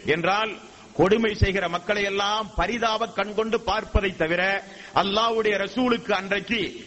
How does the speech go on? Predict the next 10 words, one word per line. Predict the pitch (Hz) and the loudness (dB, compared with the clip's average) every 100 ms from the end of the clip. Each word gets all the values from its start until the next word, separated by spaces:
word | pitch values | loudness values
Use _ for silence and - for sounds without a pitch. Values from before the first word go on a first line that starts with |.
| 123 | 0
வேறு | 185 175 | 2 2
ஒன்றுமே | 170 196 196 202 208 208 | 0 0 0 0 0 -2
செய்ய | 170 190 | -2 -2
முடியாத | 190 170 165 156 143 131 | 0 0 0 0 0 -2
நிலைமை. | 143 151 117 - - - - - | 0 -2 -6 -10 -16 -20 -4 2
அவர்களுக்காக | 185 220 233 226 226 226 | 2 2 0 0 0 0
வேண்டி | 233 240 | -2 -2
கண்ணீர் | 196 220 247 254 220 | -4 -2 0 0 -2
வடிக்கக்கூடிய | 185 196 190 180 175 165 | -2 -4 -2 -2 0 0
நிலைமை. | 185 170 | -2 -4